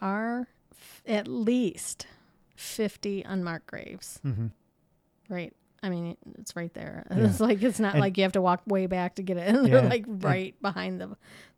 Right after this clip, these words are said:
Speaker 1: the,
Speaker 2: Tim
Speaker 1: uh, shed.
Speaker 2: put up some metal work on each corner so you know where it's at.
Speaker 1: Yeah.
Speaker 2: And in the interview, we do mention about what Tim is doing for that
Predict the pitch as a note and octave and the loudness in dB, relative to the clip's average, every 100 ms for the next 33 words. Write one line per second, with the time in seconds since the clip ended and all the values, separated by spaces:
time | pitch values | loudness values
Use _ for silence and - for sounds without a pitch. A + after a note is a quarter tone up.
0 | _ F#3 E3 E3 D#3+ - _ - F#3+ - | _ 0 2 4 0 -6 _ -10 -2 4
1 | D3 C#3+ - - _ _ - - B2+ A#2 | 6 6 0 -12 _ _ -10 -2 0 0
2 | A#2 G#2+ _ _ C3 B2 C3+ B2+ A2+ A2+ | -4 -8 _ _ -2 4 6 6 4 2
3 | A#2 - - _ _ D#3+ A#2+ A#2+ - - | 0 -8 -20 _ _ -2 0 0 -4 -4
4 | B2 A2+ - A2+ A2+ A#2 A#2 A2 - A2 | -2 -2 -2 -2 0 0 0 -2 -2 -4
5 | G#2+ D3 G3 G3+ F#3+ - _ _ _ - | -2 -2 -4 -2 -4 -8 _ _ _ -2
6 | A2 G#2+ G#2+ - C3+ B2 B2+ A#2+ A2+ A2+ | 0 0 -2 0 2 4 4 4 4 4
7 | A2 A#2+ A#2 A#2 - A2 G#2+ A2 - - | 4 4 4 2 0 -4 -2 -2 -6 -14
8 | E3+ A#2 A2 - B2+ A2+ G2+ A2+ G#2+ - | -4 -4 -4 -2 0 0 0 -2 -2 -4
9 | A#2+ A#2 A2 G#2+ | 0 2 2 0